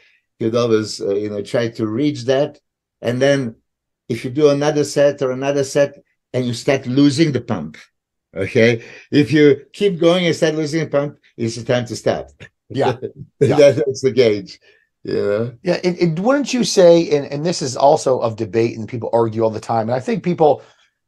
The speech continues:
Speaker 2: uh, kind of dismiss it because it doesn't allow them to use the same loads, where they go, "Well, partial range of motion is just as effective as full range of motion and char-, and challenging a muscle in elongated position,"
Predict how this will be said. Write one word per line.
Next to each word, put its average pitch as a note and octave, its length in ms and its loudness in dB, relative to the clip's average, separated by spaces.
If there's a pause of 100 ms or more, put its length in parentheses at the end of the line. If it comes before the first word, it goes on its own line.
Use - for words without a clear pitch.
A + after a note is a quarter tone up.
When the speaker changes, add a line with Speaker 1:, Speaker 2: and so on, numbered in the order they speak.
(120)
Speaker 2:
uh, C3+ 480 4 (680)
kind E3 200 -4
of C#3+ 80 -6
dismiss C#3+ 520 -6
it B2+ 120 -6
because C3+ 520 -4 (680)
it A#2 280 -6
doesn't C#3+ 340 2
allow C3 360 2
them B2+ 200 -8
to A#2 80 -14
use A#2+ 180 -10
the A#2 60 -8
same A#2+ 280 -6
loads, A#2+ 340 -2
where A#2+ 100 -4
they A#2 120 -2
go, A#2 360 0 (400)
"Well, D3 140 4
partial E3+ 520 2
range D3 280 -2
of C3 120 -4
motion C3+ 480 0
is G#2+ 260 -6
just A2+ 500 0
as B2 260 -2
effective A#2+ 600 -2 (420)
as A2+ 180 -4
full E3 300 2
range C#3+ 280 -2
of C3 80 -6
motion B2+ 400 -2
and G#2+ 160 -8
char-, C3 320 0
and G#2+ 140 -8
challenging B2+ 460 -4
a A#2 40 -6
muscle B2 400 -2
in A2 60 -6
elongated A#2 540 -4
position," A2+ 520 -8